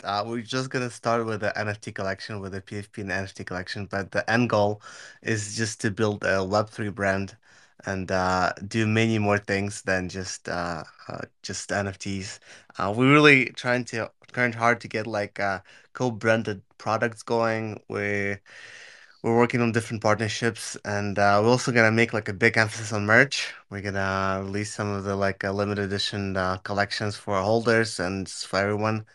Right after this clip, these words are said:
to, uh, participate and, uh, buy. And, uh, yeah, uh, Katrin mentioned a token, but it's, it's not a hundred percent, <laughs> it's not a hundred percent our plan yet. So, but we're working on something to incentivize participation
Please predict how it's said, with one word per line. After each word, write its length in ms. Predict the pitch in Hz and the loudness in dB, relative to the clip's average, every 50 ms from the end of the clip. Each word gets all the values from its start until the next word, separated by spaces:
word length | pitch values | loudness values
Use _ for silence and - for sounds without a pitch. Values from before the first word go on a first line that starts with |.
| _ _ _ - | _ _ _ -10
to, 340 | - - 98 98 98 95 - - | -6 -4 -2 0 0 -2 0 0
uh, 200 | 90 90 90 92 | 0 0 0 0
participate 600 | - - 95 85 110 - - - 117 110 110 104 | -2 -6 -6 -6 -6 -8 -4 0 0 2 2 0
and, 340 | - - 95 92 90 85 - | -2 -6 -6 -6 -6 -4 -4
uh, 280 | 90 90 90 90 87 85 - - _ _ _ | -2 -2 -2 -4 -6 -8 -14 -20 _ _ _
buy. 380 | - 95 98 104 117 127 139 139 - - - - - - - - - - _ _ _ _ _ - | 0 2 4 4 4 4 2 0 -8 -16 -16 -16 -14 -16 -16 -18 -20 -20 _ _ _ _ _ -4
And, 300 | 120 113 113 113 104 117 | -2 0 0 2 6 8
uh, 340 | 113 113 110 107 104 104 - 101 | 8 10 10 8 8 6 4 4
yeah, 280 | 113 151 190 180 - - | 6 8 8 8 8 6
uh, 220 | 113 123 117 104 - _ 82 80 _ _ 85 _ _ _ _ _ | 4 2 2 0 -2 _ -20 _ _ _ -20 _ _ _ _ _
Katrin 380 | - - 156 160 165 226 202 170 | -4 -2 -2 -2 0 -2 0 0
mentioned 280 | 165 185 196 - 190 151 | 0 0 0 -2 -2 -2
a 60 | 131 | -2
token, 480 | - - 160 175 247 - - 180 156 | -2 -2 -2 -2 0 0 0 -2 0
but 160 | 135 143 151 151 | 0 0 0 0
it's, 160 | 180 175 - | -2 -4 -6
it's 180 | 170 165 - | -10 -6 0
not 120 | - 190 202 | 2 2 2
a 40 | 202 | 2
hundred 200 | 220 175 170 160 | 0 -2 -2 -4
percent, 440 | 170 160 - 170 156 156 151 147 - - | -6 -4 -2 0 0 0 -2 -6 -4 0
<laughs> 60 | - 151 - - - 196 139 - - 190 - - 214 170 151 139 190 214 247 240 214 190 - | 0 0 0 0 0 -2 4 6 6 6 6 6 4 2 2 0 -6 -12 -12 -12 -14 -12 -12
it's 180 | - 120 - | -12 -8 -2
not 180 | - 143 143 143 | 2 2 4 4
a 60 | 135 | 4
hundred 240 | 127 127 127 123 - | 2 2 -2 -4 -6
percent 240 | 127 117 131 120 117 | -8 -8 -4 -4 -4
our 80 | 113 | -4
plan 320 | 110 - - 117 120 127 127 | -4 -4 -4 -4 -2 -2 -2
yet. 320 | 139 147 160 175 190 _ | -2 -2 -2 -2 -4 _
So, 240 | - - 135 117 113 | -12 -8 -6 -6 -6
but 240 | 110 117 127 127 123 | -4 -2 -4 -2 -2
we're 160 | 135 139 135 | -2 -2 -2
working 360 | 123 135 143 147 - 160 147 | 0 0 0 0 -2 -2 -2
on 120 | 135 135 131 | -2 -2 -2
something 480 | - - 131 127 120 - 127 127 123 | -4 -6 -6 -6 -4 -4 -4 -4 -4
to 120 | - - 120 | -6 -8 -8
incentivize 800 | 113 - - 120 110 104 117 110 110 110 110 110 110 107 - - | -6 -6 -6 -6 -4 -2 0 0 2 2 2 2 0 -2 -6 -10
participation 880 | - 101 - 107 110 113 107 - 107 110 113 - - 120 113 110 107 | -12 -12 -12 -12 -14 -10 -6 -4 -4 -4 -4 -4 -4 -4 -4 -4 -4